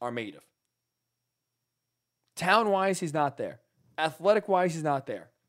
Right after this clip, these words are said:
Leadership-wise, calm under pressure-wise,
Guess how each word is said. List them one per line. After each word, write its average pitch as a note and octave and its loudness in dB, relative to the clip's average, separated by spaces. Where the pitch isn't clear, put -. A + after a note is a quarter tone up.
Leadership-wise, G3 0
calm F#3+ 4
under F#3 2
pressure-wise, F#3+ -2